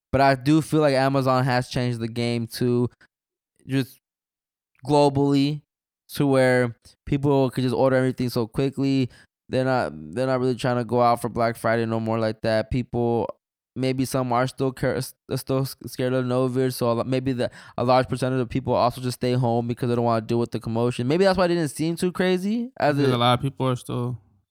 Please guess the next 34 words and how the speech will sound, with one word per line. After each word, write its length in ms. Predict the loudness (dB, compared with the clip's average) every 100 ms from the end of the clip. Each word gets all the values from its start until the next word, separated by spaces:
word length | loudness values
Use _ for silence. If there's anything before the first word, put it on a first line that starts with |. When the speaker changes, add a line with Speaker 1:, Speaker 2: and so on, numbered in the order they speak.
| -18
Speaker 2:
stuck 180 | -14 -10
in 120 | -8
that. 200 | -8 -8 -10 _ _
Speaker 1:
Yeah. 540 | -2 2 4 2 0 -6 -6
Speaker 2:
Casting 340 | 0 0 0
Speaker 1:
Like, 100 | 0
Speaker 2:
that 60 | 4
Speaker 1:
parking 200 | 4 4
Speaker 2:
spell. 80 | 2
Speaker 1:
was 120 | 2 2
crazy 260 | 2 4
where 120 | 4
I 60 | 4
was 140 | 2
at 120 | 4 4
and 100 | 4
all 80 |
that. 100 | 2
Yeah, 220 | 2 2 2
like, 180 | 0
don't 140 | -2 -2
get 80 | 2
me 60 |
wrong, 280 | 4 4 4
it 140 | 2
still 340 | 0 2 4 2 0 -2
gave 220 | 0 2
you 80 | 2
that, 240 | 2 0
"Damn, 240 | -2 -2
it's 80 | -2
just 220 | -4 -4
packed" 340 | -2 -2 -4 -2
feel. 380 | 0 2 0